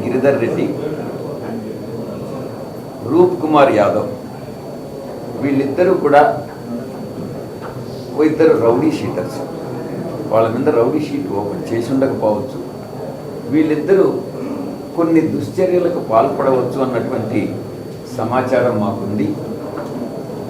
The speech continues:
వీళ్ళిద్దరినీ కూడా మాకున్న సమాచారం ప్రకారం పోలీసు అధికారులు వీళ్ళకు కొమ్ము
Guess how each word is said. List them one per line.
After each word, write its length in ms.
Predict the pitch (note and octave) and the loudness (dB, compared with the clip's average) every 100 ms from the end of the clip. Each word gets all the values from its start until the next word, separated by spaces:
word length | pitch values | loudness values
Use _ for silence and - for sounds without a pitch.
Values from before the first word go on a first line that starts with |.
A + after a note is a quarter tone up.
| - - D3 | -10 -6 2
వీళ్ళిద్దరినీ 600 | E3 D#3+ - G3+ G3 F#3+ - | 4 4 4 4 4 2 4
కూడా 200 | D#3+ C3 - - - - - - - - B2+ | 6 8 6 0 -8 -10 -12 -12 -12 -8 4
మాకున్న 360 | D#3 D#3 D#3 F3 F3 C3+ | 6 6 4 2 2 4
సమాచారం 500 | C#3 D3 C#3+ C3 A#2+ | 4 4 4 4 2
ప్రకారం 380 | A2+ B2 A#2+ C3+ D#3 - - - - - - - - - - D3+ | 0 4 4 4 0 -4 -8 -8 -10 -12 -14 -14 -14 -14 -4 6
పోలీసు 400 | F3+ F3+ F3 D3+ | 8 8 8 6
అధికారులు 520 | - C3 C#3 C3 B2+ G#2 A#2 - - - - - - - - - - - | 4 6 6 6 4 2 0 -6 -10 -12 -12 -12 -12 -12 -12 -12 -10 4
వీళ్ళకు 320 | D3 C#3+ - - | 6 6 2 -2
కొమ్ము 200 | A2+ | -2